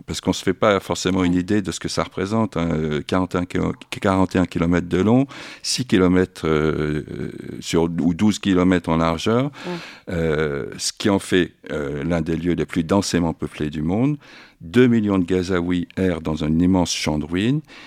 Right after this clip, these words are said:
Speaker 1: Dans quelles conditions vivent-ils, euh, selon les nouvelles zones de découpage imposées par Israël ?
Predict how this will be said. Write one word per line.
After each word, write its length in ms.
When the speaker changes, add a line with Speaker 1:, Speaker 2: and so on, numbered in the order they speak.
Speaker 1:
Dans 200
quelles 280
conditions 560
vivent-ils, 880
euh, 640
selon 320
les 160
nouvelles 380
zones 260
de 100
découpage 600
imposées 340
par 180
Israël ? 360